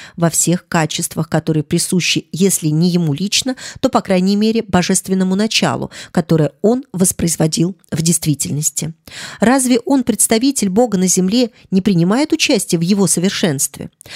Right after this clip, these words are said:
Оставаясь при этом убеждении, он не переставал важничать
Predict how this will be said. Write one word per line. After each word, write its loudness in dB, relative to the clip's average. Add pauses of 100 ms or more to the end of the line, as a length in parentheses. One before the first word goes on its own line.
(140)
Оставаясь 0
при 2
этом -2 (180)
убеждении, 0 (120)
он 0
не 0
переставал -2
важничать -2